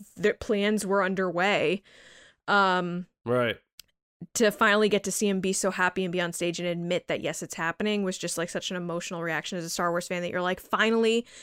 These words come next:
Speaker 1: this guy that has been fighting for this project for years and years and <laughs> years and years and has had, had to lie and say no to all these interviewers over and over and
Speaker 2: Mm-hmm.
Speaker 1: over again." Um, it was just so great. So I, I can't wait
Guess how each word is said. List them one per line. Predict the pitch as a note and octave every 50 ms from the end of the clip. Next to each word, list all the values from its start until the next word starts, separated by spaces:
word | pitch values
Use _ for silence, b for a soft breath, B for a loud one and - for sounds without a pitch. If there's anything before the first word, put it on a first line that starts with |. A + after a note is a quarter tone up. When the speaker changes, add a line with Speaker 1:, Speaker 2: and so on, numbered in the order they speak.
| B B B B
Speaker 1:
this | G#3 A3+ A3 - -
guy | A3+ G#3+ G#3+ G#3+
that | G#3+ F3+
has | F#3+ G#3 G3+ F#3+
been | G#3+ G3+ F#3+
fighting | - - - - A#3+ A3+ B3 D4+ E4 F4 C#4+ A#3 G#3
for | - - G3+ F#3
this | D3 E3+ E3 -
project | - - - C#3+ E3 - - A2 - - -
for | - - G3+ F#3+
years | F#3+ F#3+ G3 G3+ G#3 A3 -
and | G#3 G3+
years | F#3+ F#3 G3+ B3 G3+
and | G3+ G3
<laughs> |
years | G#3+ G#3+ G3+ - B3+
and | A#3+ - -
years | B3+ A3+ A#3 - A#3 G#3+ - G#3 - B B B B B B B B
and | A3 B3+
has | C#4 A3+ A3+ -
had, | C#4+ G#3+ B3 G3+
had | - - A3+ G#3+ G#3 -
to | A3 G3+
lie | F#3+ F#3+ F#3+ F#3 G#3+ A#3 A3+ G#3+ F#3+
and | F3+ F#3+ F#3+ G3 G3
say | - G#3+ G#3
no | G3 F#3+ F#3+ G3+ G3+ G#3 G#3 G3+
to | F#3+
all | - F#3+ G3 F#3+
these | G3+ G3+ -
interviewers | - G3+ G3+ G3+ G3 F#3 F#3 F#3 F#3 F#3 F#3+ F#3
over | - G3+ G#3 F#3+ G3
and | G3+ G3
over | G3+ G3+ G3 G3 G3
and | F#3 G3
Speaker 2:
Mm-hmm. | G3+
Speaker 1:
over | G#3 F#3+ F#3+ F#3
again." | F3+ F3 - - - F3 F#3+ - B B B B B B B B B B
Um, | - G3+ G3+ G3+ G3 G3 G3 F#3+ F#3+ F#3 - - _ -
it | - G#3+
was | G#3 G3+
just | - A#3 A3 -
so | - A3
great. | G3 G3+ C#4+ - - -
So | - A3
I, | G#3 G#3 G3+ - -
I | G3 G3+ G3+
can't | - - - G#3+ G#3+ A3 - - _ _ _ -
wait | F#3+ G#3 G#3 G3+ -